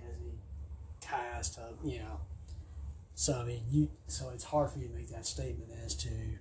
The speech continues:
that's, that's what we got, that's what we gotta do. And no, it's, it's not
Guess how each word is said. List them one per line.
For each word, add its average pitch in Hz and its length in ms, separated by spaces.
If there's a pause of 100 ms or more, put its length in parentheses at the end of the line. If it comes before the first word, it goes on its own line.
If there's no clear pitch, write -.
(160)
that's, 131 320
that's 123 300
what 120 140
we 113 140
got, 110 240
that's 127 220
what 113 80
we 113 80
gotta 113 320
do. 123 220 (1400)
And - 480 (240)
no, 143 300
it's, - 280
it's - 260
not - 300